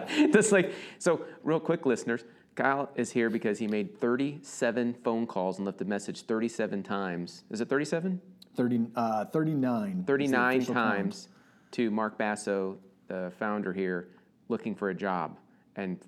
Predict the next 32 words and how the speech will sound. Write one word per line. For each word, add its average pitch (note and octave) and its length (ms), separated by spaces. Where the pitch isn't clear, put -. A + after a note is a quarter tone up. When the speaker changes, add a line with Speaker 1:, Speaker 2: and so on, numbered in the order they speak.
Speaker 1:
M-, G#2+ 140
Mark G#2 260
<laughs> - 40
finally B2 260
returned A#2+ 380
the B2 120
thirty-ninth G#2 420
phone G2 200
call, F#2 320
and A2+ 120
he's B2+ 100
here. F#3 260
Speaker 2:
Yep, G#3+ 220
exactly. C3+ 540
Speaker 1:
And, D3 340
Speaker 2:
Uh, D3 60
Speaker 1:
uh, C#3+ 60
you C#3+ 160
can E3 80
go E3 80
back F#3 240
and D3+ 80
listen C#3+ 220
to C3+ 180
Kyle's B2+ 420
full C#3 420
interview B2+ 560
in A#2+ 160
the A#2 60
past, C#3 580
which B2 240
is - 500